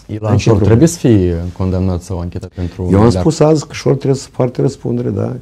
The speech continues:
Speaker 2: Șor, în primul rând, e, că a dat bani pentru să ajungă președinte Consiliului de Administrație, pentru să a vândut acțiuni, vă amintiți, acelea au făcut machinații. Deci el poartă nemiljit răspundere pentru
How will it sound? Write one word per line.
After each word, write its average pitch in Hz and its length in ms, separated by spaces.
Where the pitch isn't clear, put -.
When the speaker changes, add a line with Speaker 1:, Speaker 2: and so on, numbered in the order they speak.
Speaker 2:
Șor, 139 320
în 160 100
primul 113 280
rând, 123 280
e, 113 300
că - 80
a 92 40
dat 104 320
bani 113 500
pentru 95 380
să - 160
ajungă 98 280
președinte 95 340
Consiliului 92 400
de 87 80
Administrație, 123 440
pentru 98 180
să 98 60
a 98 40
vândut 95 300
acțiuni, 143 340
vă 139 100
amintiți, 131 500
acelea 117 360
au 104 80
făcut 101 420
machinații. 139 840
Deci 95 220
el 120 220
poartă 110 460
nemiljit 104 580
răspundere 113 540
pentru 101 400